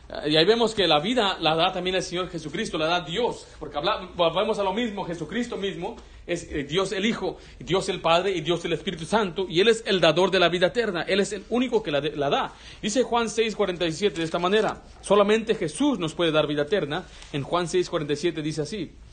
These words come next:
solamente por creer. Dice, "De cierto, de cierto os digo, el que cree en mí", ¿qué dice? "Tiene vida eterna." Tiene vida eterna. Es muy sencillo. Vea lo que dice el versículo cincuenta y cuatro.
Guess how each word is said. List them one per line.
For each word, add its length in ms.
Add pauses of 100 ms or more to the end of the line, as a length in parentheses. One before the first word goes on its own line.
(1500)
solamente 460
por 220
creer. 500 (560)
Dice, 380 (240)
"De 100
cierto, 400
de 80
cierto 320
os 80
digo, 340
el 220
que 180
cree 300
en 140
mí", 240
¿qué 100
dice? 380 (260)
"Tiene 220
vida 180
eterna." 140 (240)
Tiene 260
vida 220
eterna. 520
Es 140
muy 180
sencillo. 540
Vea 100
lo 80
que 60
dice 120
el 60
versículo 240
cincuenta 380
y 60
cuatro. 400